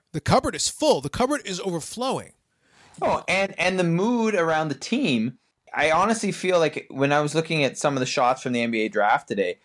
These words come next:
Speaker 2: where people are, you know, out in the French Quarter partying because we get Zion Williamson, you know, I think the mood around the team is even better than when they drafted A D,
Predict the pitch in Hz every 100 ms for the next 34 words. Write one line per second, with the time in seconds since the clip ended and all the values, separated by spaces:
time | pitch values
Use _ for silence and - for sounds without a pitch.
0 | _ _ - 120 - 139 131 120 117 104
1 | 113 110 - 113 117 - 117 110 120 117
2 | - 123 113 - 113 131 127 113 104 104
3 | 101 101 101 - _ _ _ - 110 123
4 | 127 123 127 123 117 113 147 151 117 87
5 | 95 - _ _ _ _ _ 147 147 156
6 | 156 214 220 170 151 175 247 165 135 135
7 | - 156 156 139 135 139 123 123 131 127
8 | 120 120 117 113 110 120 - 123 120 131
9 | 226